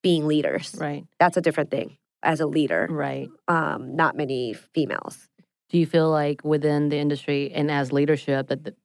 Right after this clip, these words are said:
Speaker 2: people are recognized and given the respect, the women are given the respect?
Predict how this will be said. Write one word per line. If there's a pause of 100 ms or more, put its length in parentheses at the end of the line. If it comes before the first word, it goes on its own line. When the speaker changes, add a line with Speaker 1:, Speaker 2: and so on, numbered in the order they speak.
Speaker 2:
people
are
recognized
and
given
the
respect,
the
women (140)
are
given
the
respect?